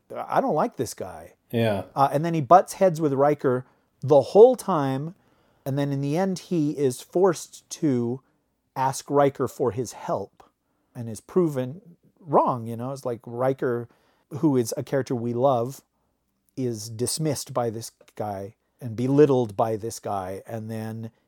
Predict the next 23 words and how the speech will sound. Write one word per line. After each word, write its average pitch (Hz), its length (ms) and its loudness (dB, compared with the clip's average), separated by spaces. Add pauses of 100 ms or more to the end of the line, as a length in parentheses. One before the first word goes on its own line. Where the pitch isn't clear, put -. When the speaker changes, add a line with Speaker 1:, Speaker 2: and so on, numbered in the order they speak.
(120)
Speaker 1:
in 123 140 -8
the 127 160 -6
end, 147 240 -2
Riker 131 400 0
is 113 120 -6
proven 113 380 -8
right 101 380 -10
and 117 140 -10
Jellicoe 120 420 -4
is 101 100 -10
proven 104 360 -12
wrong. 120 420 -8 (300)
And 117 120 -12
Jellicoe 120 420 -4
has 113 400 -8
to 95 440 -12 (280)
humble 143 400 0
himself 107 420 -8
and 107 80 -10
ask 107 260 -12
for 117 100 -10
Riker's 95 440 -10
help 104 340 -6